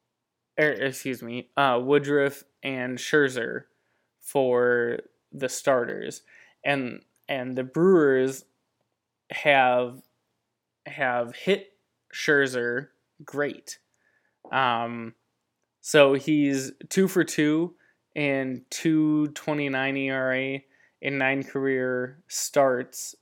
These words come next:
or, uh, nine career appearances. Sorry, excuse me, eight starts against Milwaukee.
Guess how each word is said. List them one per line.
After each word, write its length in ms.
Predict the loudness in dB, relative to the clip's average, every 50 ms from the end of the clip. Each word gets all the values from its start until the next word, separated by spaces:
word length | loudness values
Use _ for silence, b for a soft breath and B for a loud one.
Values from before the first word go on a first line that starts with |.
| _ 4
or, 260 | 6 6 6 6 4
uh, 40 | 2
nine 300 | 2 2 0 0 0 -2
career 480 | -2 -2 0 2 2 2 2 2 2 0
appearances. 960 | 0 -2 -2 0 2 2 0 -2 -4 -8 -8 -8 -8 -8 -8 -8 -10 -12 -14 -12
Sorry, 300 | -6 -2 -2 0 -2 -2
excuse 260 | -4 -6 -8 -10 -8
me, 240 | -8 -8 -8 -10 b b b b b b b -2
eight 220 | 0 0 0 0
starts 520 | -2 0 4 6 6 6 6 4 0 -6 -8
against 380 | -8 -8 -8 -10 -10 -10 -8
Milwaukee. 680 | -6 -4 -2 -2 -2 -4 -4 -6 -8 -10 -8 -8 -10 -12